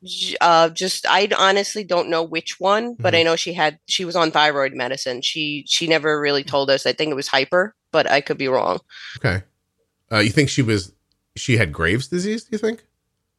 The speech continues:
Speaker 1: Maybe. Maybe. Like, again, she, uh,
Speaker 2: Kept it to
Speaker 1: sad
Speaker 2: herself.
Speaker 1: enough is my family doesn't talk about their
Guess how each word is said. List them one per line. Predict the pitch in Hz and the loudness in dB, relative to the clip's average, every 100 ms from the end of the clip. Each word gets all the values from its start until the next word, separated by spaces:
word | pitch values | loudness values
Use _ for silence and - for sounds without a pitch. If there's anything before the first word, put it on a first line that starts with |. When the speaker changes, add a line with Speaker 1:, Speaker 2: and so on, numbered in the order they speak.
| _ - | _ -10
Speaker 1:
Maybe. | 165 - 240 240 202 190 _ _ | 0 2 2 0 -4 -6 _ _
Maybe. | 156 165 208 190 160 | 0 2 2 -2 -2
Like, | 175 165 - | 0 0 0
again, | 180 180 175 160 | 0 2 2 -2
she, | - - 208 208 _ _ - | -6 -4 -4 -6 _ _ -14
uh, | - - - | -8 -6 -6
Speaker 2:
Kept | 92 | -6
it | |
to | - | -6
Speaker 1:
sad | - 214 | 0 4
Speaker 2:
herself. | 214 | 4
Speaker 1:
enough | 202 190 - | 4 2 0
is | 170 165 | -10 -8
my | 156 107 165 165 | -10 -2 2 2
family | 165 175 175 | 4 2 2
doesn't | 165 160 156 | 0 -2 -4
talk | 160 151 | -4 -4
about | 151 147 | -2 -2
their | 147 143 | -2 -4